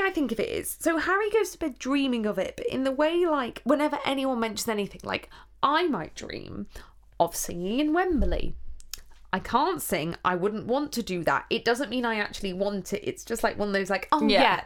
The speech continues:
Speaker 1: that would be cool." What I find interesting is Harry ends up getting entered into it, but he is some, one of the ones least bothered by the whole thing. The twins are really
Speaker 2: Yeah.
Speaker 1: outraged. Ron's kind of interested.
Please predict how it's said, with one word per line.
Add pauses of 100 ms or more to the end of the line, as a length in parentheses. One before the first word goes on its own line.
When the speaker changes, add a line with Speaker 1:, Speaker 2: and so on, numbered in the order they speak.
Speaker 1:
that
would
be
cool." (440)
What (100)
I
find
interesting
is
Harry
ends
up
getting
entered
into
it,
but (160)
he
is (200)
some,
one
of
the
ones (100)
least (200)
bothered
by
the
whole
thing.
The
twins
are
really
Speaker 2:
Yeah.
Speaker 1:
outraged.
Ron's
kind
of
interested.